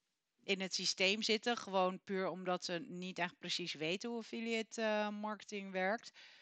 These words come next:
Ehm, maar eventjes samenvattend, eigenlijk wat je doet is, eh, je hebt altijd een marketingbudget als bedrijf zijnde, als je bepaalde producten of diensten wil promoten. En in plaats van dat je dus, eh, nog meer geld,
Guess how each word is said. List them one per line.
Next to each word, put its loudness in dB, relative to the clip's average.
Ehm, 0
maar 8
eventjes 4
samenvattend, 4
eigenlijk 2
wat 0
je -2
doet -2
is, 2
eh, 4
je 4
hebt 6
altijd 4
een -2
marketingbudget 2
als -2
bedrijf 2
zijnde, 4
als 2
je -6
bepaalde 2
producten -6
of -16
diensten -4
wil 0
promoten. 0
En -4
in -6
plaats 6
van 0
dat 0
je -4
dus, -2
eh, -2
nog 0
meer 6
geld, 6